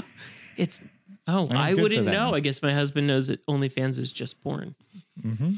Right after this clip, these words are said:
Speaker 1: I didn't know that.
Speaker 2: Yep.
Speaker 1: I thought it's when they talk directly to you or something.
Speaker 2: That's Cameo, just like we said last week.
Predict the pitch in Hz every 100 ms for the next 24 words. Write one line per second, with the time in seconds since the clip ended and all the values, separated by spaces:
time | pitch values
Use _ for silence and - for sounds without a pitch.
0 | - _ _ 156 185 220 320 - - 104
1 | 95 131 - _ _ 180 185 208 170 160
2 | - 165 160 147 139 - 143 - 131 135
3 | 131 123 139 123 - - - - - _
4 | _ 123 123 - 110 87 73 82 92 _
5 | - 95 - 95 95 92 87 65 104 -
6 | - -